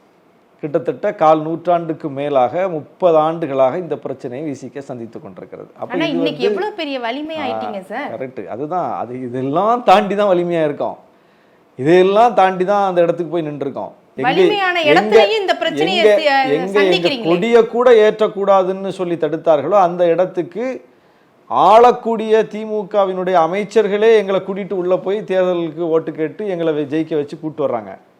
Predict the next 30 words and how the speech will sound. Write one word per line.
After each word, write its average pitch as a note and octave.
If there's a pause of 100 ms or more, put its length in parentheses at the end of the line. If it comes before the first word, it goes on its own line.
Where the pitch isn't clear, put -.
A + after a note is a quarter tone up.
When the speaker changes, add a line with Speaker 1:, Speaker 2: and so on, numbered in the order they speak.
(440)
Speaker 1:
ஒரு F3+
மாற்றம் G#3
இதெல்லாம். C#3+ (540)
அப்போ C4
இது, A3+
இது F3+ (160)
உடனே A3+
நம்ம A3
எல்லாத்தையும் G#3
முறிச்சிட்டு F#3+
போக F3
முடியாது. A#2+ (680)
நீங்க C#3
எந்-, D3 (420)
கொடியவே G#3+ (160)
ஏத்த A#3
முடியாதுங்கிற G#3
இடத்துல F3 (180)
எங்களை G#3+
கூட்டிட்டு G#3+
உள்ள A3
போறது F#3
யாரு? D#3+ (540)
தேர்தல் G3+
பிரச்சாரத்துக்கு F3+
வந்து F3+
நாங்க F3
வரக்கூடாதுன்னு G#3+
சொன்ன F3+
இடத்துல, F#3+